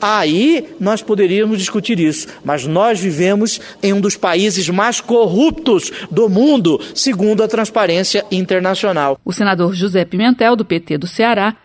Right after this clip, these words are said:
Speaker 2: registrou os setenta anos da C L T, Consolidação das Leis do Trabalho, que serão comemorados amanhã, primeiro de maio. Ele também ressaltou as inovações introduzidas ao longo desses anos e relembrou a luta permanente dos trabalhadores na recuperação do poder de compra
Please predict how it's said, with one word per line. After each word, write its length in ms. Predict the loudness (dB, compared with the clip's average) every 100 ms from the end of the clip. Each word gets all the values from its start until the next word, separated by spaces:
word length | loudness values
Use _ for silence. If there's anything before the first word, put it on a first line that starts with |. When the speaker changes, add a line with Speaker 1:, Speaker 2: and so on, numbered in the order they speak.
| _
Speaker 2:
registrou 600 | 0 2 2 0 2 4
os 80 | 4
setenta 480 | 0 0 2 2 2
anos 280 | 2 0 0
da 160 | -2
C 180 | -2 -2
L 220 | 0 0
T, 300 | 0 0 -2 -4 _ -4
Consolidação 640 | -4 -2 -2 -2 -4 -2
das 180 | -2 -2
Leis 220 | -2 -6
do 80 | -6
Trabalho, 540 | -2 0 2 2 0 -4 _ -4
que 100 | 0
serão 240 | 2 2
comemorados 600 | 4 6 6 6 2 2
amanhã, 500 | 4 6 6 2 0
primeiro 420 | -2 -2 0 0 0
de 120 | -2
maio. 300 | -2 -6 -12 _ _ _ -2
Ele 160 | 0 2
também 280 | 4 4 4
ressaltou 680 | 2 2 2 0 2 4
as 140 | 4 2
inovações 560 | 0 0 -2 -2 -2
introduzidas 680 | -2 -2 -2 -2 -2 -2 0
ao 120 | 2
longo 200 | 2 2
desses 360 | 0 -2 -2 0
anos 340 | 2 2 0 -6 _ _
e 80 | 0
relembrou 500 | 4 4 6 6 6
a 80 | 6
luta 340 | 4 2 2
permanente 640 | 2 4 4 4 2 -2 -4
dos 140 | -4
trabalhadores 680 | -4 -2 -2 0 2 2 2
na 120 | 0
recuperação 720 | 0 -2 0 0 0 -2 -2
do 100 | -4
poder 340 | -2 -2 -2 -2
de 120 | -4
compra 520 | -4 -2 -2 -2